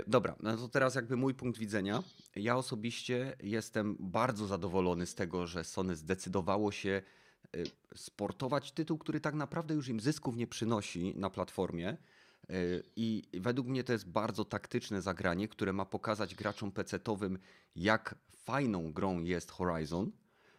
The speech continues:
Ma pokazać im, jak fajne gry potrafią trafiać na, e,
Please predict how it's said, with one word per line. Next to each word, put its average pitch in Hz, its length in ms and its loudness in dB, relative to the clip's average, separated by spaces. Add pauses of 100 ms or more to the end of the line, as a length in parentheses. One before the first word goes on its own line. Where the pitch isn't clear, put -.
(120)
Ma 92 400 2 (160)
pokazać 110 520 -2
im, 107 160 -2
jak 104 240 0
fajne 110 440 2
gry 101 180 2
potrafią 98 680 0 (720)
trafiać 117 640 -2
na, 87 320 -2
e, 87 40 -4